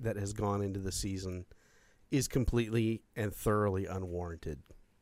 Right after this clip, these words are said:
I mean, it, it, has it had ups and downs? Yes, I will agree, because we didn't know what the final, final outcome of this was gonna be. So yeah,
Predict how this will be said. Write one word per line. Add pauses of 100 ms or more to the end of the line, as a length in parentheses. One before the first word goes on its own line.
(560)
I
mean, (680)
it, (520)
it, (240)
has
it
had
ups
and
downs?
Yes,
I
will
agree,
because
we
didn't
know
what
the
final, (680)
final
outcome
of
this
was
gonna
be.
So
yeah,